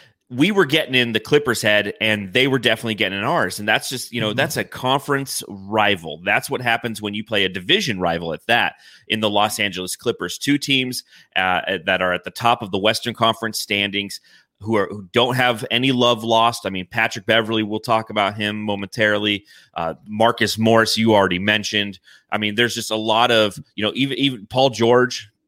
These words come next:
Speaker 1: Devin Booker, one of his first technical fouls of the season was on January third when he got up
Speaker 2: <laughs>
Speaker 1: in Paul George's face. So, I mean, it was very, it's one of those games where physically it's, it's demanding. And it's, again, it's a good test for the Phoenix Suns. It reminds them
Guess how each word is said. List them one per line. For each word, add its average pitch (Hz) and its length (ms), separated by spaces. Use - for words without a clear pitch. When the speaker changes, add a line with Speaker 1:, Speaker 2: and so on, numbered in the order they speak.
Speaker 1:
Devin 117 200
Booker, 120 300
one 110 160
of 104 80
his 104 100
first 117 240
technical 110 380
fouls 101 340
of 95 100
the 92 60
season 104 360
was 98 120
on 92 140
January 101 400
third 110 340
when 95 220
he 107 180
got 113 300
up 107 160
Speaker 2:
<laughs> - 20
Speaker 1:
in 104 80
Paul 117 240
George's 110 440
face. 127 340
So, 120 180
I 113 60
mean, 113 160
it 117 80
was 110 160
very, 135 440
it's - 180
one 120 260
of 127 80
those 120 200
games 123 400
where 101 320
physically 113 880
it's, 107 360
it's - 180
demanding. 120 600
And 127 180
it's, 127 140
again, 135 320
it's 156 140
a 156 40
good 107 340
test 101 400
for 120 100
the 110 80
Phoenix 92 420
Suns. 185 320
It 95 80
reminds 117 500
them 98 300